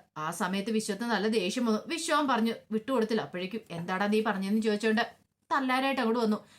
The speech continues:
രാജലക്ഷ്മി അങ്ങോട്ട് ഇടയിലേക്ക് കയറി. രാജലക്ഷ്മി പറഞ്ഞു, "തൊട്ടു പോയേക്കല്ലെന്ന്" പറഞ്ഞു. "ഉം, ഇതേ, എന്റെ മകനും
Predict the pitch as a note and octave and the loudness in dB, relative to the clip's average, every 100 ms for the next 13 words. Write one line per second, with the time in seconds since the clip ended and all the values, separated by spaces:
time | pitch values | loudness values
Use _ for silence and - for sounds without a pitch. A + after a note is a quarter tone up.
0 | _ F#3+ F3 F#3 G#3 G#3 A#3+ A#3 A#3+ G#3+ | _ 0 2 2 0 0 0 0 2 2
1 | G3+ G#3+ A3 A#3+ A3 - - F#3 F3+ G3 | 2 2 2 2 2 -2 -6 -2 0 -2
2 | G3 A3+ A3 A3+ F#3 - C4+ B3 A#3 C4 | -4 0 0 0 -4 -4 -2 0 2 2
3 | A#3 B3+ B3 G#3+ - - _ _ _ - | 0 0 2 0 -2 -10 _ _ _ -12
4 | G3 - _ _ E3+ G#3+ - - _ C#4 | -12 -12 _ _ -4 -2 -4 -10 _ -2
5 | D#4 D#4+ C4+ A#3 B3 C4 | 0 2 2 2 2 0